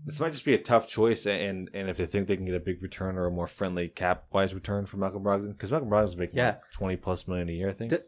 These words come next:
Speaker 2: does this also mean that they're deciding between Brogdon and Miles Turner? 'Cause he's popped up in some rumors as well.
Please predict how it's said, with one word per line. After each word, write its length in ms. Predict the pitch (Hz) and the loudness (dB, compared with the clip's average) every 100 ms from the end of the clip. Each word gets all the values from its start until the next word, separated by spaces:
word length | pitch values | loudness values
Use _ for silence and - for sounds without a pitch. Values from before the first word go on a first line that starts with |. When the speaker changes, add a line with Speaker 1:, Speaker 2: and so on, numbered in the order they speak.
| - _ _ - | -20 _ _ -6
Speaker 2:
does 140 | - 123 | 0 2
this 160 | 139 | 2
also 240 | 143 135 147 | 4 4 2
mean 460 | 127 127 123 123 | 0 0 -2 -4
that 320 | 117 107 104 - - - | 0 2 0 -4 -20 -14
they're 180 | 127 117 | -4 -4
deciding 320 | 107 113 110 | 0 2 2
between 300 | 107 120 107 | 0 -4 2
Brogdon 340 | 107 110 110 107 | 4 4 2 0
and 140 | 101 | 0
Miles 220 | 104 107 | 2 2
Turner? 340 | - 107 113 120 | 2 0 0 -2
'Cause 240 | 117 107 | -4 -4
he's 180 | 117 123 | -2 0
popped 240 | 123 110 120 | 4 4 4
up 100 | 110 | -2
in 80 | |
some 160 | 107 113 | -6 -4
rumors 340 | 113 107 101 | -2 -2 -2
as 140 | 101 107 | -6 0
well. 320 | 113 107 | 2 2